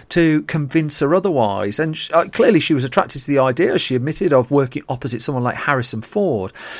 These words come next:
But also she would go on to say she wasn't originally aware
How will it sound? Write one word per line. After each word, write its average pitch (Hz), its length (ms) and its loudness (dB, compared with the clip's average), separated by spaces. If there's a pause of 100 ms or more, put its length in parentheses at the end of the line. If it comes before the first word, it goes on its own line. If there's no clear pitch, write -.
(100)
But 233 120 8
also 226 600 4
she 131 180 -4
would 160 140 -2
go 175 140 4
on 160 80 0
to - 80 -2
say 170 240 2
she 170 140 -2
wasn't 247 280 -4
originally 180 480 0
aware 147 640 0